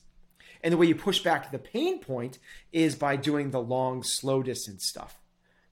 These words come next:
Be, so what I mean by that is, uh, jump on a bike. Zone two for people is, um, just to the point where you're kinda, where you're, um, you start breathing a little bit heavy. You could pro-, you still hold the conversation,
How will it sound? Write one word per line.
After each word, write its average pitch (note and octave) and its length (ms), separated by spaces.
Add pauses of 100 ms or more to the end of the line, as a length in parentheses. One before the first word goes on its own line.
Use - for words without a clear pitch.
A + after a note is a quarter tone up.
Be, E3 560 (240)
so - 160
what D#3+ 80
I - 20
mean E3+ 140
by D3+ 120
that D3 160
is, C#3 280
uh, C3+ 160
jump D3 260
on D3+ 80
a D3 60
bike. B2+ 360 (640)
Zone D#3 300
two D#3 160
for C3 80
people C#3+ 200 (220)
is, C3+ 220
um, A#2+ 360 (880)
just F3+ 240
to G3 80
the - 80
point D#3 220
where C#3+ 100
you're B2 280 (160)
kinda, C#3 340
where C3 320
you're, B2+ 560
um, A2+ 380 (200)
you C3 80
start C3 420
breathing C3 380
a A#2+ 80
little A#2+ 180
bit A2+ 100
heavy. G#2 260 (800)
You C#3 100
could D3 100
pro-, D#3+ 140
you D3+ 100
still E3 220
hold D#3 160
the D#3 60
conversation, C3+ 720